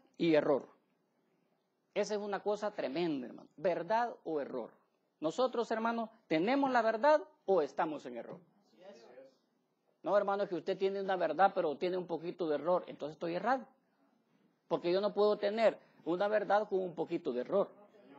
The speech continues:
O, o tengo la verdad o tengo el error. Entonces, y acaba de decir el profeta que un poquito, fíjese, de, de leudo, fíjese, leuda toda la masa. Un poquito de levadura,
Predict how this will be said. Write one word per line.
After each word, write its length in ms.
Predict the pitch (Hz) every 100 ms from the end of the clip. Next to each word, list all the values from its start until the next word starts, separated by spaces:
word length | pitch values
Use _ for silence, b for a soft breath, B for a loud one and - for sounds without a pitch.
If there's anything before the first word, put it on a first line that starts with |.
| - - _ - _ -
O, 300 | 156 160 -
o 200 | - 135
tengo 320 | 139 214 247
la 100 | 247
verdad 300 | 233 220 277
o 80 | 254
tengo 280 | 208 175 151
el 80 | 120
error. 340 | 117 208 - - - - - - -
Entonces, 400 | 135 - 208 247 -
y 180 | 185
acaba 320 | 160 - 196 240
de 100 | 254
decir 260 | 240 247
el 100 | 240
profeta 440 | 240 233 233 240 -
que 120 | 160
un 280 | 190 240 226
poquito, 680 | 240 - 254 254 - 208
fíjese, 580 | 202 214 214 196 214 208
de, 280 | 170 147 -
de 160 | 143 147
leudo, 560 | 214 240 180 214 226 -
fíjese, 400 | - 185 202 247 - _ _ _ _ _
leuda 460 | 127 147 156 143 147
toda 200 | 156 170
la 100 | 214
masa. 300 | 277 - - - _ - - -
Un 140 | 151
poquito 400 | 214 196 214 220
de 100 | 226
levadura, 640 | 233 240 240 254 226 226